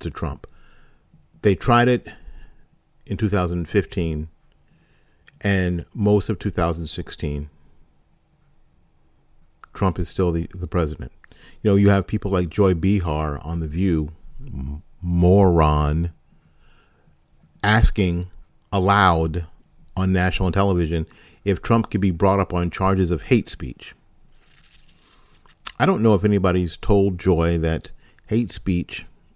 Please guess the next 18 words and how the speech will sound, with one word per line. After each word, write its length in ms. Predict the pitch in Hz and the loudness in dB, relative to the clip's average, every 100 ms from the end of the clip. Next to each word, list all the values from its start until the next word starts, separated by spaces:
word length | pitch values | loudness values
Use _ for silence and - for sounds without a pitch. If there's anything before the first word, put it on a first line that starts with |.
| _ | _
first 240 | - 95 | -2 -2
of 40 | - | 0
all, 260 | 82 80 - - - - _ | -2 -4 -8 -18 -20 -20 _
we 200 | - 92 | -2 2
are, 140 | 98 90 | 2 2
I'm 400 | 87 - - 110 | -2 -6 -4 0
not 120 | 90 | 2
even 180 | 98 92 | 2 0
sure 160 | 98 | 0
it's 100 | 82 | -2
a 60 | 85 | -2
thing, 420 | - 101 82 78 - _ _ _ _ _ _ _ - | -2 0 0 -4 -10 _ _ _ _ _ _ _ -2
only 400 | 113 123 120 107 | 2 6 6 6
in 400 | 104 101 101 92 | 2 0 0 0
the 100 | 92 | 0
social 340 | - 101 - 98 | 0 -2 0 2
media 300 | 107 101 85 | 4 4 4
world, 400 | 78 73 76 | 2 0 -4